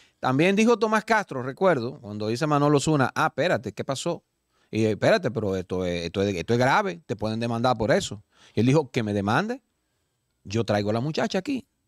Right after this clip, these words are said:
para que hable del tema". Francisco Domínguez Brito habla de que tiene problemas mentales. O sea, ya Francisco Domínguez Brito está automáticamente descalificando lo que esa joven pueda decir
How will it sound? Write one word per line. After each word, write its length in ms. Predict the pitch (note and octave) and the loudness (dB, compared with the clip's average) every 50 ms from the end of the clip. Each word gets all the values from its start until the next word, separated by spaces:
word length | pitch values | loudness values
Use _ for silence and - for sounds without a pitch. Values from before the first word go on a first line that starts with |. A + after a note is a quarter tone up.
| _ _ _ _ _ _ _ _ _ _ _ _ - | _ _ _ _ _ _ _ _ _ _ _ _ -4
para 140 | - G2 F2+ | -4 -4 0
que 120 | - G#2 | 0 0
hable 180 | G#2+ G#2 G#2+ A2 | 2 2 2 0
del 140 | A#2 A#2 | 0 0
tema". 380 | C3+ - G3 - - - - _ _ _ _ _ _ _ _ _ _ _ _ _ _ _ | 0 -2 -4 -4 -6 -12 -16 _ _ _ _ _ _ _ _ _ _ _ _ _ _ _
Francisco 360 | - B2+ C3 C#3 D3+ D#3 D#3+ | -2 0 0 2 2 2 4
Domínguez 280 | D#3+ E3 F3+ G3+ G#3 | 4 4 4 4 4
Brito 320 | G3+ G#3 A3 A3+ - G#3 G3+ | 2 2 0 2 4 4 4
habla 380 | G#3 A3 A3 A3 G#3+ G3 - - | 4 4 4 2 0 0 -2 -8
de 240 | - C3 D#3 D3+ C3+ | -8 -4 -4 -4 -4
que 300 | - - C#3+ D3 - _ _ _ | -4 -4 -4 -4 -4 _ _ _
tiene 280 | - D#3 F3 E3 D3+ C#3 | 0 0 2 2 0 0
problemas 420 | - C#3 B2 A#2+ A2+ A2+ A2 G#2+ | 0 0 2 2 2 2 0 -2
mentales. 600 | A2 G2 E2+ - C#2+ - - - - - - - _ _ _ _ _ _ _ _ - | -2 -4 -4 -4 -6 -8 -8 -12 -14 -14 -16 -16 _ _ _ _ _ _ _ _ -4
O 80 | - | -2
sea, 320 | B2+ - F#3+ F3 D3 A2 - _ _ _ _ _ _ _ | 0 2 2 2 2 0 -2 _ _ _ _ _ _ _
ya 240 | - G#2+ B2+ G3+ B3 | -8 0 2 2 2
Francisco 480 | B3+ D4+ D4 C4+ - C4+ C4 - B3 A#3 | 2 0 -2 -2 0 -2 0 2 2 4
Domínguez 400 | A3+ G#3+ G#3 A3 A#3 A3 A3+ G3+ | 4 4 2 2 2 2 2 2
Brito 480 | G3+ G3+ G3+ D#3+ A2+ C3 C3 C3+ - _ _ _ _ _ _ _ _ _ - _ _ _ | 2 2 2 0 0 -2 -2 -2 -4 _ _ _ _ _ _ _ _ _ -20 _ _ _
está 640 | - D#3 D3+ - - - G#3 F#3+ E3+ E3 - - _ _ _ _ _ _ _ _ _ _ _ _ - | 0 0 0 0 2 2 4 4 4 2 0 -6 _ _ _ _ _ _ _ _ _ _ _ _ 0
automáticamente 1040 | E3+ F#3 E3+ - F3+ E3+ F#3 A3 G3+ B3 G#3 A#3+ A3+ G#3+ G3+ F#3+ F3+ D3 E3+ E3+ - | 2 2 2 2 2 4 4 2 2 2 0 0 2 2 2 0 0 0 0 0 0
descalificando 1200 | C#3+ C#3+ G3+ G#3 G#3 - G3+ G3 G3+ F#3+ E3+ G3 E3+ D#3 A3+ C4 C#4 B3+ A3 F3 D#3+ D3+ D#3+ _ _ _ - - - - - | 0 -2 -2 0 0 0 0 0 0 -2 -4 -6 -4 0 0 2 2 0 2 2 2 2 2 _ _ _ -20 -20 -18 -6 2
lo 260 | - D#3+ F#3 E3+ - | 4 4 4 4 2
que 100 | F3+ G3+ | 0 0
esa 220 | G#3+ - B3+ A#3 | 2 2 2 2
joven 340 | G#3+ A3+ A#3 A3+ A3+ G#3+ F#3 | 4 4 4 4 2 0 0
pueda 340 | E3 F3+ G3+ G#3+ A3 G#3+ G#3+ | 2 2 4 4 4 4 2
decir 440 | G#3+ G#3 G3 - F3+ D3+ C3+ C3 | 2 -2 -2 0 2 4 2 2